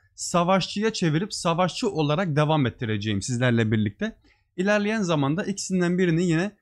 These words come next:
büyücüye çeviririz. Büyücü de değerlendiririz. Büyücüyle alakalı da oyun içerisinde gerek Discord'da gerek,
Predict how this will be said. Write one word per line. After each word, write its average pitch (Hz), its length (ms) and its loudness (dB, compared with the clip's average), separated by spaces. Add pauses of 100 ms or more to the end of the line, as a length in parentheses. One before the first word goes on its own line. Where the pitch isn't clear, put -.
(180)
büyücüye 185 560 4
çeviririz. 160 540 2
Büyücü 165 380 2
de 143 120 0
değerlendiririz. 127 720 0 (260)
Büyücüyle 180 420 2
alakalı 202 500 0
da 180 120 2
oyun 180 220 2
içerisinde 185 640 0
gerek 175 340 -2
Discord'da 185 520 -4
gerek, 175 380 -2